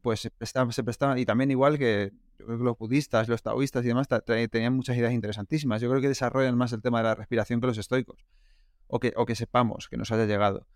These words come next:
Pero, eh, la capacidad de autoobservarse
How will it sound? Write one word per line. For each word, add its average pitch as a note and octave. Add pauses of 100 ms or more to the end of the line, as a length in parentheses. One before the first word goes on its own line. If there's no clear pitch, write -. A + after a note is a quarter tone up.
(240)
Pero, A#2+ (260)
eh, A#2+
la B2+
capacidad A#2+
de D#3
autoobservarse C#3+